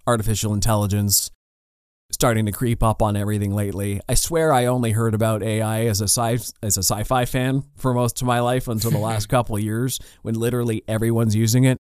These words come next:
Speaker 1: I'm not really. <laughs> I've dabbled, but I'm, it scares me. I don't wanna get too far into it.
Speaker 2: Yeah.
Speaker 1: I'm just like, I do not like the way the world is heading as a creator.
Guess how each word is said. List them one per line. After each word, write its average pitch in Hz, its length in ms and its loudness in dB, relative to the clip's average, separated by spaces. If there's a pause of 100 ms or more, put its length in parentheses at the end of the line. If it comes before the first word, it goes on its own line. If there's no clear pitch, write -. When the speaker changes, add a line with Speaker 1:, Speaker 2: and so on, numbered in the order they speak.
Speaker 1:
I'm 117 180 2
not 98 260 0 (920)
really. 98 400 -2 (120)
<laughs> - 120 -20
I've 92 220 -6
dabbled, 101 560 -2
but 95 240 -2
I'm, 101 260 -2 (540)
it 113 80 -2
scares 101 300 0
me. 95 220 -4 (140)
I 104 60 -6
don't 101 120 -4
wanna 107 200 -6
get 101 200 -8
too 113 160 -6
far 98 280 -4
into 92 220 -4
it. 92 100 -6
Speaker 2:
Yeah. 85 220 -8 (400)
Speaker 1:
I'm 101 140 -4
just 98 180 -6
like, 95 220 -2 (440)
I 107 80 2
do 107 140 2
not 107 220 0
like 98 240 -6
the 101 80 -2
way 98 140 -2
the 95 120 -6
world 95 260 -6
is 95 120 -4
heading 85 420 -8
as 98 140 -6
a 90 280 -4
creator. 87 540 -6